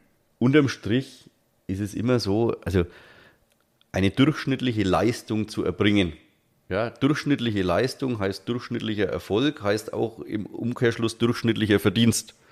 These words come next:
Ja, und eine überdurchschnittliche Leistung ist halt ein überdurchschnittlicher Erfolg und, äh,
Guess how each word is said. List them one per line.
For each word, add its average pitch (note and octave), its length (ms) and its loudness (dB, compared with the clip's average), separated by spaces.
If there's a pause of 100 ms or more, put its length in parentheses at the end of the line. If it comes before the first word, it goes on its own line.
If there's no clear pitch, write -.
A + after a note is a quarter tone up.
(280)
Ja, G#2 140 4
und G#2 340 0 (440)
eine G#2 100 6
überdurchschnittliche D3 840 6
Leistung C#3+ 480 4
ist B2 140 -2
halt A#2 180 2
ein A#2 60 2
überdurchschnittlicher C3+ 840 4
Erfolg C3 440 4
und, A#2 400 0
äh, - 220 -6